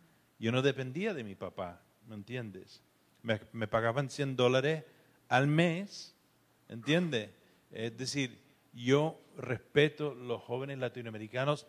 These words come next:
y otros periodistas que salen y buscan mundo, coño, que, que, que, que, que,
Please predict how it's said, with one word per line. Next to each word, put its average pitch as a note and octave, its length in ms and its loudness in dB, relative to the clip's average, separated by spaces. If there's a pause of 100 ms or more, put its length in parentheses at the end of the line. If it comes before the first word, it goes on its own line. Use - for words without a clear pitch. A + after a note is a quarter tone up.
y A#2+ 260 -4
otros B2+ 340 0
periodistas A#2 540 -4
que A2 180 -8
salen B2+ 520 -2
y B2+ 120 -8
buscan B2 440 -10
mundo, D#3+ 520 -8
coño, C#3+ 440 -6
que, A2 280 -4 (400)
que, A#2 400 0
que, A2+ 340 -8 (160)
que, G#2+ 380 -6
que, A2 200 -12